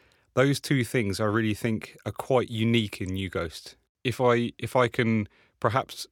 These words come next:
stretch the boundaries of the question slightly, uh, one of the things that was really important for me is, having been involved in the last, uh, two vehicle launches, um, particularly, I really felt that we've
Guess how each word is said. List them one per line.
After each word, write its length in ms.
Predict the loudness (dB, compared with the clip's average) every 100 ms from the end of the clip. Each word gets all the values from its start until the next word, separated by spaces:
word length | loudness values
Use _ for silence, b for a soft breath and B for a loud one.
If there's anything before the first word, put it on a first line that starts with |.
| _
stretch 460 | -12 -2 2 2 0
the 100 | 0
boundaries 480 | 4 4 4 2 2
of 80 | 0
the 100 | 0
question 500 | 2 2 0 -4 -4
slightly, 540 | 0 0 0 -2 -4 B B B B
uh, 220 | 4 4 2
one 260 | 2 4 4
of 60 |
the 80 | 4
things 460 | 2 2 2 0 -6
that 220 | -2 0 2
was 360 | 2 2 -2 -10 -14
really 640 | -4 0 2 2 2 0
important 560 | -2 0 0 0 -4 -8
for 100 | -6
me 200 | -4 -4
is, 120 | -4
having 320 | -4 -2 -2
been 180 | 0 0
involved 580 | 0 0 0 -2 -6 -6
in 120 | -4
the 100 | 0
last, 500 | 2 2 0 -4 -12 -4
uh, 280 | -2 -2 -4 b b b b
two 200 | 0 2
vehicle 440 | 4 2 2 0
launches, 640 | 0 0 -2 -4 -4 -6 -8
um, 400 | -2 0 0 -4
particularly, 720 | -4 -2 -2 0 -2 -2 -4 -8 b b b b b 0
I 60 |
really 640 | 2 4 2 2 2 -2 -6 _ _
felt 400 | -4 2 4 2
that 140 | -2 -2
we've 500 | 0 0 0 -4